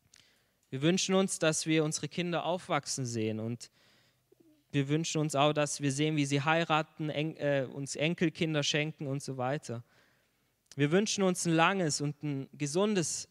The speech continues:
Leben, vor allem aber auch ein gemü-, gemütliches Leben, wo wir uns alles kaufen können, was wir wollen. Wir wollen unser Leben richtig genießen. Wir möchten Wohlstand, wir möchten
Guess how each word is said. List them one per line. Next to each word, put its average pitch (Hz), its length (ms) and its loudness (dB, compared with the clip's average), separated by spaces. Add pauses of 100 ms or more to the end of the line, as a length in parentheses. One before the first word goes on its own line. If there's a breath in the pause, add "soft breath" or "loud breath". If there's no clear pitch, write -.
(160)
Leben, 123 380 -2
vor - 200 -6
allem 175 240 2
aber 160 260 0
auch 156 220 0
ein 151 80 -4
gemü-, 156 360 -2
gemütliches 151 720 -4
Leben, 113 400 -6 (680 soft breath)
wo 139 100 -2
wir 151 80 4
uns 156 160 0
alles 185 380 2
kaufen 185 420 0
können, 123 300 -6
was 131 240 -10
wir 131 260 -2
wollen. 139 460 -2
Wir 131 140 -2
wollen 165 220 2
unser 170 220 0
Leben 175 460 0 (400 soft breath)
richtig 180 400 -4
genießen. 175 520 0
Wir 127 120 -2
möchten 151 600 -8
Wohlstand, 147 600 -2
wir 135 100 -6
möchten 156 460 -8